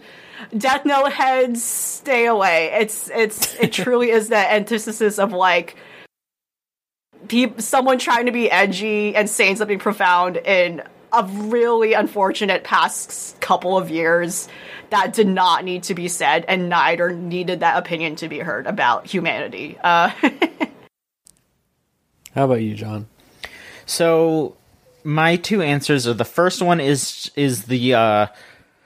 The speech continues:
Speaker 3: the sort of, um, the moral standpoint answer, where,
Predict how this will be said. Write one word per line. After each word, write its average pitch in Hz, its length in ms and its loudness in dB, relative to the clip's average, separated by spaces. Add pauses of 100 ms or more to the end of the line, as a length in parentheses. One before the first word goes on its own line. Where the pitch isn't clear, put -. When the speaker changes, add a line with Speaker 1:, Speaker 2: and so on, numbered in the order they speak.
(160)
Speaker 3:
the 127 220 -2
sort 135 320 2
of, 123 200 2
um, 107 460 0 (640)
the 139 120 0
moral 143 580 2
standpoint 117 800 -2
answer, 98 640 -2
where, 107 640 -2